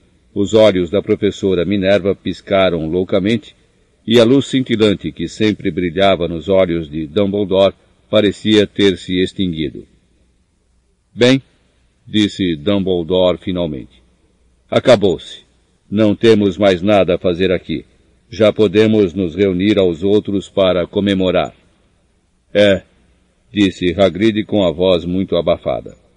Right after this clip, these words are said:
"Vou devolver a moto de Sirius. Boa noite, professora Minerva. Professor Dumbledore."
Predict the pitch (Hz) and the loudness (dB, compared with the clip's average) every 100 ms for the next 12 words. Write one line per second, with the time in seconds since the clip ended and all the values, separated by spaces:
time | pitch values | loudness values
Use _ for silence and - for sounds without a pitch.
0 | _ _ _ _ _ _ - 107 117 113 | _ _ _ _ _ _ -4 4 4 6
1 | 110 113 117 107 120 113 95 92 104 98 | 4 4 4 4 6 4 4 4 4 4
2 | - 78 82 78 - 104 76 62 64 - | 0 -8 -6 -6 -2 0 0 -6 -14 -20
3 | _ _ _ _ _ _ - 117 110 120 | _ _ _ _ _ _ 2 4 6 6
4 | 117 95 90 92 90 85 - 92 85 85 | 4 2 -6 -6 -4 -6 -2 -2 0 -2
5 | 87 87 73 64 - _ _ _ _ 101 | -2 -2 -2 -10 -20 _ _ _ _ -4
6 | - 95 - 101 87 95 92 95 92 87 | -2 -2 0 0 2 0 0 0 2 2
7 | 90 | 2